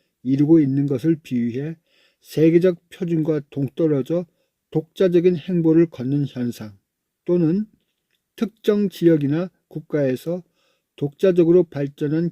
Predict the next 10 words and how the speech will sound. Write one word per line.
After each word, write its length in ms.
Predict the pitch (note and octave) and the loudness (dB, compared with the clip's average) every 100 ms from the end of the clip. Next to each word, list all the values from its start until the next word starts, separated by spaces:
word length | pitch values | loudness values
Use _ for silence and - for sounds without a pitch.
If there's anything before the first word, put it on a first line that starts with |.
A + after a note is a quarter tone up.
| - | -8
기술이나 560 | D3 C#3 D3 C3+ C#3 | -10 -6 -4 -2 -2
문화가 580 | C3+ A#2 B2+ A2+ C3+ E3 _ _ _ - - | -2 -2 -2 -4 -8 -10 _ _ _ -4 -4
국제 320 | - D#3+ - F#3 - | -4 -4 0 0 0
표준에서 440 | G3 F3+ E3+ C#3+ E3+ D#5 | -2 0 0 0 -4 -6
크게 240 | G3 G3 F3+ | -6 -6 -6
벗어나는 540 | D3 C#3+ E3 C#3+ D3+ C#3+ | -6 -8 -6 -4 -4 -6
현상으로 680 | C#3 C3+ D3 B2 B2+ E3 - _ _ _ _ _ | -6 -6 -6 -8 -6 -8 -10 _ _ _ _ _
기술이나 540 | - D3+ - D#3 D3+ D3 | 2 2 4 2 2 -2
서비스 640 | - E3+ F3 F3 - D3 | -6 -4 -2 -2 -4 -6
등이 420 | C#3 C3 E3+ G#3 | -2 0 0 -2